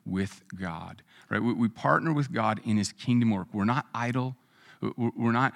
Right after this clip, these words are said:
we're not just this audience watching. We're participants in what he is doing. So this fruit bearing that happens, we're a part of it, though it is empowered by God. It is the Holy Spirit at work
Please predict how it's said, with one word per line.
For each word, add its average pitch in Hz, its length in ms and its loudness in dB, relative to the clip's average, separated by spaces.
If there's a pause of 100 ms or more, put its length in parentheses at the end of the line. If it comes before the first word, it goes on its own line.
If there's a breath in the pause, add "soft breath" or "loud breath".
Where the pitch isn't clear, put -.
(140 loud breath)
we're 127 100 2
not 127 120 4
just 127 220 -4
this 123 160 -2 (100)
audience 120 480 2 (200 loud breath)
watching. 110 500 0
We're 113 100 4
participants - 1040 -4 (180 loud breath)
in 113 280 2
what 135 220 0 (180 loud breath)
he 127 400 2
is 98 140 2
doing. 104 520 0 (200 loud breath)
So - 120 -2
this 120 280 2
fruit 180 480 2
bearing 120 320 4
that 110 120 -2
happens, 135 460 2
we're 117 240 2
a 113 60 2
part 170 400 0
of 120 100 2
it, 117 100 2 (220 loud breath)
though 120 180 2
it 135 220 2
is 131 200 2
empowered 131 840 2 (240 loud breath)
by 120 480 2 (240 loud breath)
God. 120 300 0
It - 20 4
is 110 160 0
the 107 60 0
Holy 147 360 0
Spirit - 480 0
at 117 200 -2
work 139 440 0